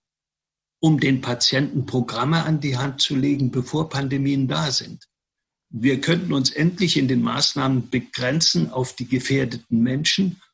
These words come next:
und nicht die ganzen, die gesund durch so etwas durchkommen und ohne Probleme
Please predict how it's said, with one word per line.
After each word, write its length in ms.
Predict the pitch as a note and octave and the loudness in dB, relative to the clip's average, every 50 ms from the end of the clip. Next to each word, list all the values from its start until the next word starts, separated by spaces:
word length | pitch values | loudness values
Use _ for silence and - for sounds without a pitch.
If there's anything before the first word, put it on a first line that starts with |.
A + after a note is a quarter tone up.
| _ _ _ _ | _ _ _ _
und 200 | C3 A#2 A2+ A#2 | -4 -4 -2 0
nicht 300 | D3 D#3+ D#3+ - - - | 2 2 2 0 0 0
die 100 | C#3 A#2+ | 0 0
ganzen, 540 | G#2+ C#3+ D3+ F3 F#3 - - - C#3+ A#2+ - | 2 2 2 2 2 0 0 2 0 0 2
die 160 | A#2+ A#2+ A2+ | 2 0 2
gesund 520 | - A#2+ A#2 A2+ B2+ E3+ F#3 F3+ E3 - - | 2 0 0 2 4 4 4 2 2 0 -4
durch 200 | B2 A#2 - - | -4 -2 -2 -2
so 100 | C3 B2 | -2 -2
etwas 440 | B2 A#2+ - _ A#2+ A#2+ A#2 - | -4 -6 -6 _ -4 -4 -4 -4
durchkommen 580 | - D3 D#3 D#3+ - - - - D#3 D3+ D3 C#3 | -4 -2 -2 -2 -2 -4 -4 -2 0 0 0 0
und 160 | C3+ B2+ - | 0 -2 -2
ohne 260 | - - C3+ C3 C3 | 0 0 0 2 0
Probleme 560 | B2 - - A2+ A2 B2 C3 C3+ C#3 D3+ C#3+ | 0 -2 -6 -6 -4 -2 -2 0 0 0 -2